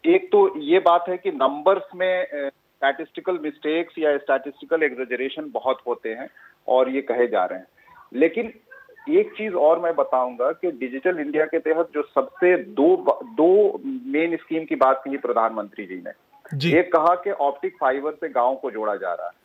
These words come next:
Speaker 2: जी।
Speaker 1: जो कि मैं भी मानता हूं कि उससे अच्छा कोई scheme हो नहीं सकता है जिसका नाम भारत नेट है।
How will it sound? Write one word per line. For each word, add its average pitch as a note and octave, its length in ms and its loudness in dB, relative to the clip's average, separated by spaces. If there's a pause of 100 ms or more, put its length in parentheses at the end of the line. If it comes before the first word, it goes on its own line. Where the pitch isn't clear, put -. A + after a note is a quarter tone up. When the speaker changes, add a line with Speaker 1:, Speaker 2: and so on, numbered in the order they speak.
Speaker 2:
जी। D3+ 180 -2
Speaker 1:
जो B2+ 140 -4
कि G3+ 300 -12 (220)
मैं C3 180 4
भी D3 120 -2
मानता C3 360 2
हूं C#3+ 140 -2
कि E3+ 120 -6
उससे D#3+ 440 -2
अच्छा C#3+ 360 0
कोई C3+ 400 -2
scheme C#3+ 280 -10 (160)
हो C3+ 80 0
नहीं C3 200 -6
सकता A2+ 420 -2
है - 160 -4
जिसका A#2 240 -6
नाम B2 220 2
भारत G#2 340 0
नेट F#2 260 -6
है। F2 100 -8